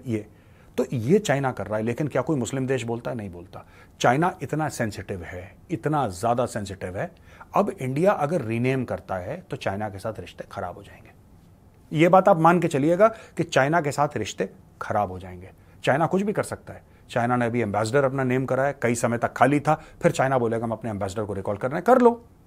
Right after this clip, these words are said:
भाई, कर लो, हमें खाना नहीं मिलेगा शाम का अगर तुम्हारा एम्बेसडर तुमने रिकॉल कर दिया।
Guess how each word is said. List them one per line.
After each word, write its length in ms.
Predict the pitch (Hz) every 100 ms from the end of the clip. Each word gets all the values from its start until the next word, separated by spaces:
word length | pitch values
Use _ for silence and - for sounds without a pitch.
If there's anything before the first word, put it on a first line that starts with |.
| - - - - - - - - -
भाई, 100 | 151
कर 220 | 151 220 196
लो, 460 | 190 262 107 - - - - - - - - - - - - - - - - - -
हमें 160 | 120 175
खाना 200 | 165 208
नहीं 120 | 214
मिलेगा 240 | 202 202
शाम 200 | 180 170
का 80 | 170
अगर 140 | 170 160
तुम्हारा 260 | 160 160
एम्बेसडर 300 | 147 143 139
तुमने 240 | 135 139 127
रिकॉल 220 | 120 120
कर 140 | 107
दिया। 220 | 95 92